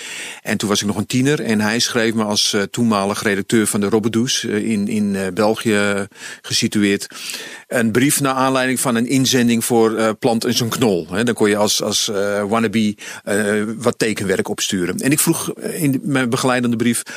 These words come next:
van: "Hoe word je striptekenaar?" Want er waren geen enkel-, er was geen enkele opleiding of geen enkele kunst, eh,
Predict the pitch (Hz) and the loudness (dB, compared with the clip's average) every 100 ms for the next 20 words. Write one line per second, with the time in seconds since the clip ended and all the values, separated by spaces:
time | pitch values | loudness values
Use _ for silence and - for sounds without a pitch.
0 | - - 123 139 151 147 117 - 226 208 | -10 -4 2 4 4 4 4 2 0 0
1 | 110 92 87 82 120 147 - - - - | 0 0 -4 -4 -2 -2 -4 -10 -14 -8
2 | - 147 170 170 - 170 - 214 220 - | -2 2 2 2 0 0 0 0 0 0
3 | 151 175 - 190 220 202 180 165 - - | 0 0 0 0 2 2 2 0 -4 -16
4 | - - 202 180 175 170 170 123 - 123 | -4 0 2 2 2 2 0 0 0 0
5 | 120 - 156 139 - 180 185 - - - | 0 -2 -2 -2 0 0 2 -2 -4 -8
6 | - - - 143 | -18 -20 -6 -2